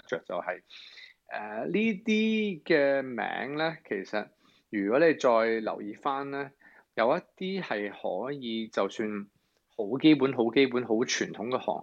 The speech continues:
業呢，其實都可以幫助到。即係頭先我哋講過，譬如你要做 content，跟住你要做翻譯，係咪先？咁翻譯呢啲嘢，你由中譯英或者英譯中，其實都好常見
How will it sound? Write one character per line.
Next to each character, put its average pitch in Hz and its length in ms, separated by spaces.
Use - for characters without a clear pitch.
業 92 140
呢， 110 100
其 98 60
實 90 200
都 123 140
可 113 160
以 - 40
幫 104 300
助 95 100
到。 - 60
即 113 100
係 113 60
頭 90 140
先 120 180
我 104 80
哋 95 100
講 95 300
過， 104 280
譬 123 100
如 107 80
你 101 100
要 113 120
做 110 180
content， 104 640
跟 139 200
住 113 200
你 104 80
要 110 80
做 107 160
翻 131 280
譯， 101 120
係 107 80
咪 92 120
先？ 110 200
咁 113 160
翻 143 200
譯 113 120
呢 123 120
啲 - 0
嘢， 104 360
你 104 60
由 92 160
中 139 240
譯 - 100
英 139 320
或 131 100
者 113 120
英 135 180
譯 110 160
中， 135 180
其 104 100
實 90 160
都 127 140
好 113 140
常 90 320
見 101 100